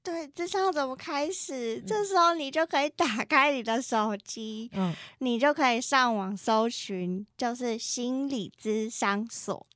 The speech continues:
Speaker 2: 哦。
Speaker 1: 这五个字。
Speaker 2: 所以就跟我生病要去看医生，比如说我肠胃科，我就打肠-，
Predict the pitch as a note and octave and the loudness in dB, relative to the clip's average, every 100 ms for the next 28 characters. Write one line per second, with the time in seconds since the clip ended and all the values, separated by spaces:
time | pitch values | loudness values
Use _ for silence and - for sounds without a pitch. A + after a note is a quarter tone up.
0 | - F#3+ F#3+ B3+ B3 A3 F#3 F#3 - G#3+ | -4 0 6 8 8 6 4 -2 -4 -6
1 | G#3 - - D4+ D#4 D4+ C#4 C#4 C#4+ D4 | -6 -8 0 6 8 8 8 8 6 -2
2 | - G3 F3 E3+ G#3+ A#3 A#3 G#3 A3 G3 | 2 4 4 4 4 6 6 6 4 2
3 | F3+ F3+ E3+ E3+ E3+ G#3 F#3+ - E3 F#3 | 2 2 0 2 4 6 4 2 0 2
4 | F3+ F3+ D#3+ E3+ E3+ D#3 - | 2 2 0 0 -2 -2 -6